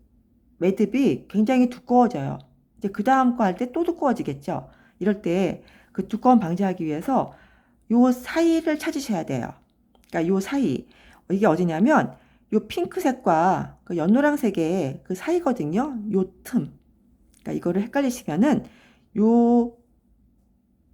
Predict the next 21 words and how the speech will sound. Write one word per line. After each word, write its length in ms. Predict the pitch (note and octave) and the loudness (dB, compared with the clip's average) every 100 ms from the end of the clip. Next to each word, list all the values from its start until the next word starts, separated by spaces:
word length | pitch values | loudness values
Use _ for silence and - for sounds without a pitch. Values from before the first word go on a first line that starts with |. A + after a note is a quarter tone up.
| _ _ | _ _
왼-, 240 | - G3 G3+ | 0 2 2
오른쪽에 440 | - G#3 A#3 A3+ F#3+ | 0 0 2 0 0
있는 460 | F3 E3+ G3+ F#4 - - _ | 0 0 0 -2 -6 -16 _
요 160 | F#3 F#3+ | -6 -6
코를 380 | - C#4 D4 - | -6 -4 -2 -2
들어 180 | G3 G#3 | 0 0
올려보세요. 640 | D#3 D#3 C#3+ - C3+ C3+ - _ _ _ | 0 -2 -8 -10 -12 -12 -16 _ _ _
들어 180 | - G3+ | -4 -2
올려서 600 | E3 D#3+ D#3+ C#4+ G#3 - - _ _ | -2 -2 -2 2 2 0 -10 _ _
이 160 | F3 F#3 | -4 0
노란 340 | E3+ B3+ B3+ | 4 4 2
칸 220 | A#3+ A3 | 0 0
안을 500 | F3 D#3+ A#3+ C#3+ C3+ - _ _ - | 0 0 0 0 -4 -12 _ _ -8
이렇게 240 | G#3 F#3+ | -6 -4
찔러보세요. 540 | B3 C4+ A3 F#3 C#3+ C3+ _ _ _ _ _ | -4 -2 -2 -6 -14 -18 _ _ _ _ _
네, 140 | D#3+ C#3+ | -10 -4
그러면 600 | F#3+ F3+ A3+ E4 E4+ _ _ _ _ _ - | 0 2 2 0 -4 _ _ _ _ _ -8
가운데가 440 | G3 G#3 F3 D3+ | 0 2 2 -2
잡혀요. 500 | D3 - D#3 C3 - _ _ _ | -6 -12 -12 -12 -12 _ _ _
다시 540 | D3 C#3 E3 G#3+ G4+ - _ _ _ _ _ _ _ | -12 -8 -4 -2 -4 -8 _ _ _ _ _ _ _
요 160 | F3 E3+ | -10 -10